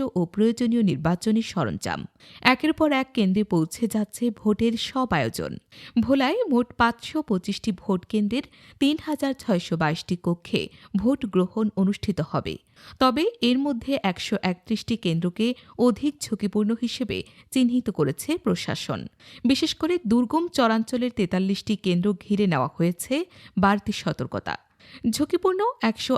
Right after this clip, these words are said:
একত্রিশটি কেন্দ্রের মধ্যে ভোলা এক আসনে বাইশটি, ভোলা দুই আসনে বত্রিশটি, ভোলা তিন আসনে পঞ্চাশটি ও ভোলা চার আসনে সাতাশটি কেন্দ্র ঝুঁকিপূর্ণ তালিকায় রয়েছে। এছাড়াও তজুমুদ্দিন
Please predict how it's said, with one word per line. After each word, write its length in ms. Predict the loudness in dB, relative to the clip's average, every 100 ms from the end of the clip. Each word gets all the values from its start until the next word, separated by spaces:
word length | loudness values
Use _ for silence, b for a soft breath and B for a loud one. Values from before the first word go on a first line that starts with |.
| 0
একত্রিশটি 580 | -2 -2 -4 -4 -2 -2
কেন্দ্রের 500 | 0 0 2 2 2
মধ্যে 400 | 2 2 0 -2 -2 B B B
ভোলা 300 | 2 4 2 0
এক 180 | -2 -2 -4
আসনে 380 | -4 -4 -2 0
বাইশটি, 460 | -2 -2 -2 -2 -2 B B B 2
ভোলা 240 | 4 4 2
দুই 200 | 2 2
আসনে 360 | 2 -2 -2 -2
বত্রিশটি, 640 | 0 -2 -2 -2 -2 -4 -6 _ B B 0
ভোলা 240 | 2 2
তিন 220 | 2 0 0
আসনে 320 | 0 -2 0
পঞ্চাশটি 640 | 2 2 0 -4 -4 -6 -6 0
ও 40 | 0
ভোলা 340 | 0 -2 0 0
চার 260 | 0 0
আসনে 380 | 0 -2 -4 -4 -6 B B -8
সাতাশটি 560 | 0 2 0 -2 -2 0
কেন্দ্র 280 | 2 4 2 0
ঝুঁকিপূর্ণ 480 | -6 -4 -4 -2 -2 -2
তালিকায় 440 | -2 -2 -2 -2
রয়েছে। 360 | -2 -4 -6 -8 -8 _ B B B
এছাড়াও 460 | 2 2 0 0 2
তজুমুদ্দিন 600 | 0 0 -2 -2 -2